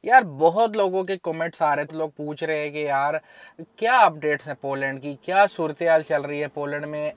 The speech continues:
अच्छा है, आना चाहिए, नहीं आना चाहिए, स-, मतलब पूरी इन्फॉर्मेशन। आज की वीडियो बड़ी सीरियस होने वाली है, तो तफसील से पूरी वीडियो देखो,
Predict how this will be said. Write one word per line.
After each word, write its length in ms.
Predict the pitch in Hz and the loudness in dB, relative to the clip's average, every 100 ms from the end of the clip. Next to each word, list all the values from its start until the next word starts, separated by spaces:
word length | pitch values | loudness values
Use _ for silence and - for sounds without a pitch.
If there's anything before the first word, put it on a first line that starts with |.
| - | -8
अच्छा 400 | 147 - 170 165 | -8 -4 2 4
है, 300 | 151 156 156 - | 6 8 6 6
आना 260 | 139 151 | 0 0
चाहिए, 520 | 151 156 156 160 160 147 | -4 0 0 -2 -4 -4
नहीं 220 | 147 160 | -6 -4
आना 240 | 151 151 | -2 -4
चाहिए, 440 | 151 160 156 156 160 _ _ _ _ _ _ | -6 -6 -6 -4 -6 _ _ _ _ _ _
स-, 280 | - - - - | -18 -16 -16 -4
मतलब 300 | 196 240 233 _ _ _ _ - | 0 2 0 _ _ _ _ 0
पूरी 240 | 254 269 | 4 4
इन्फॉर्मेशन। 520 | 269 220 190 165 175 - | 4 2 2 0 -6 4
आज 260 | 185 240 | 6 6
की 80 | 240 | 4
वीडियो 240 | 254 240 247 | -6 -2 0
बड़ी 200 | 214 208 | 0 -2
सीरियस 380 | - 190 196 | -6 -4 -2
होने 180 | 190 170 | -4 -4
वाली 260 | 160 160 160 | 0 0 0
है, 60 | |
तो 160 | 156 160 _ | -4 -8 _
तफसील 440 | 156 - - 170 185 | -8 -8 -8 -8 -6
से 80 | |
पूरी 220 | 185 175 175 | -6 -6 -6
वीडियो 300 | 147 147 170 | -6 -6 -6
देखो, 340 | 160 170 170 | -6 -6 -8